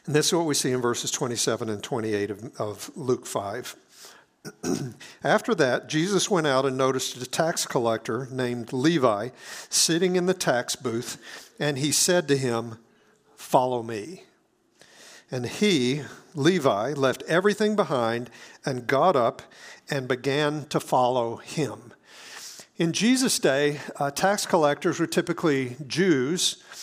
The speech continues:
who were employed by the Roman Empire. And the Romans were the invading army. They occupied Israel. And so, as you can imagine, fellow Jews did not look favorably upon tax collectors. They were employed by the enemy.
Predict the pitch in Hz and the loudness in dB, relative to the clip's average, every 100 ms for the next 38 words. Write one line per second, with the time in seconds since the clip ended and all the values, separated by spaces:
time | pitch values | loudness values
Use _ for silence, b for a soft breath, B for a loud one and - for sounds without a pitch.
0 | B B - 160 156 151 151 139 127 - | B B 2 4 6 6 4 2 -2 2
1 | 185 180 170 160 139 139 131 143 139 135 | 6 6 4 4 4 2 4 4 4 2
2 | 143 131 135 104 113 139 - 143 131 151 | 0 0 0 0 -2 -8 -6 -2 2 4
3 | 214 214 147 196 - 185 151 143 147 143 | 4 4 2 0 -4 0 2 4 4 2
4 | 131 139 165 170 160 165 156 156 123 110 | 2 4 4 2 0 2 2 4 0 0
5 | 135 147 143 160 170 160 135 135 131 - | 0 4 2 2 -2 2 4 2 0 -8
6 | B B - 165 165 139 110 104 - B | B B 0 2 4 2 0 -2 -12 B
7 | B B B - 151 143 180 151 151 139 | B B B -4 -4 0 4 4 4 2
8 | 196 175 151 165 208 175 143 135 - 180 | 0 4 4 6 4 4 2 0 4 6
9 | 185 156 139 160 196 156 143 - 160 151 | 8 4 2 4 6 6 6 2 2 6
10 | 165 196 160 160 - - 180 175 151 127 | 4 6 2 0 -4 4 4 6 4 4
11 | 127 120 147 156 - 147 131 127 123 - | 2 2 0 -2 0 2 2 2 -4 0
12 | 160 151 - - 151 127 117 120 123 - | 2 2 0 0 4 4 2 -8 -10 -2
13 | 139 139 139 135 - 160 151 151 139 139 | 0 2 2 0 -2 2 4 4 2 2
14 | 135 - 147 143 127 107 | -2 -2 -2 0 -2 -6